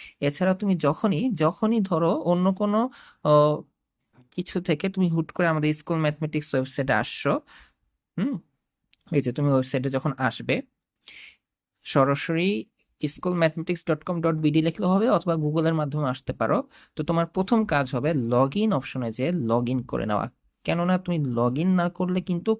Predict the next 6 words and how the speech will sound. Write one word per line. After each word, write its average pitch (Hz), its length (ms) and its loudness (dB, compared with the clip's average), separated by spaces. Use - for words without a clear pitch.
কখনোই 160 640 -2
কোনো 190 480 2
অ্যাক্টিভিটিস 156 720 -4
করতে 190 420 -2
পারবে 113 260 0
না। - 180 -6